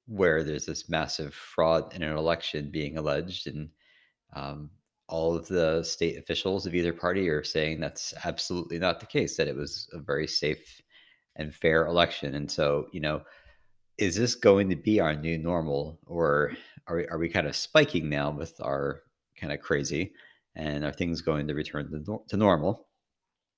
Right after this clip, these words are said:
And then, you know, that kind of prompts the other question is, can our spiritual practices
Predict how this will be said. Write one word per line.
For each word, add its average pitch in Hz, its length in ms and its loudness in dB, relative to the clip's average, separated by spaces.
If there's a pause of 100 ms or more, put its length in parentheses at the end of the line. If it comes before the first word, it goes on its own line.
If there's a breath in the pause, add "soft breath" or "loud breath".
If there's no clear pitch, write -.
(1400 soft breath)
And 113 180 4
then, 107 200 6
you 104 80 6
know, 92 60 6
that 98 260 6
kind 92 160 4
of 82 80 0
prompts 87 340 2
the 92 140 0
other 107 160 6
question 80 560 2
is, 78 260 -2
can 92 240 -2
our 85 140 4
spiritual 95 560 0
practices 98 880 -4